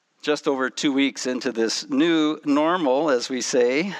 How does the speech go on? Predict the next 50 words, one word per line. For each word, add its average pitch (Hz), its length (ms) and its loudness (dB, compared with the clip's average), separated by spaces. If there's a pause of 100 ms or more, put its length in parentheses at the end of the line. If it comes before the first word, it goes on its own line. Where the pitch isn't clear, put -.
(140)
I 190 140 -2
get 214 180 -8
a 208 60 -4
text - 500 -4
from 156 220 0
a 151 40 -6
pastor 208 540 -4
friend 143 400 -2
of 131 80 -4
mine 147 340 0
telling 226 320 -4
me 202 140 -6
of 180 140 -2
a 165 60 0
new 196 220 -6
ministry 196 520 -4
position 175 560 -2
in 156 200 0
his 147 300 -6
church - 480 -6
and 123 200 -2
wondering 190 420 0
if 175 180 -4
I'd 147 300 0
be 170 180 -6
interested. - 880 -6 (400)
Of - 160 -4
course, 202 260 2
Pastor 160 480 -6
Dave 160 440 -2
did 139 180 0
not 139 300 0
know 147 380 0 (320)
about 143 320 -2
the 139 100 -8
recent 143 420 -2
storm 156 580 0
that 131 140 0
had 131 180 -2
blown 139 280 0
into 151 340 -2
our 113 140 2
lives, 107 420 0
so 240 180 2
I 254 120 2
made 214 260 -4
him 208 140 -2
aware 135 340 0
of 113 140 -2
it 127 200 0